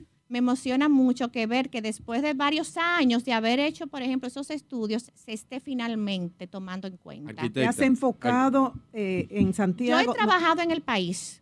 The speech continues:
Speaker 1: porque,
Speaker 2: Ok.
Speaker 1: mm, en Samaná, por ejemplo, me contrató la cooperación alemana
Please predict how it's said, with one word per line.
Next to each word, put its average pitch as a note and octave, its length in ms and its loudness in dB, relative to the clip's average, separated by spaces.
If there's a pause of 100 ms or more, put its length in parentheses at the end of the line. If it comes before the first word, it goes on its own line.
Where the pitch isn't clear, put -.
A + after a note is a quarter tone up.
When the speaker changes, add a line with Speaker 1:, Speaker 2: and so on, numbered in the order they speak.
(100)
Speaker 1:
porque, B3 520 0
Speaker 2:
Ok. B3 60 2
Speaker 1:
mm, B3 240 -2
en B3 360 -2
Samaná, A#3+ 540 2
por E4+ 140 -2
ejemplo, C4+ 380 4
me A#3+ 120 2
contrató A3+ 460 -4
la C4 140 0
cooperación B3 480 -4
alemana A#3 540 0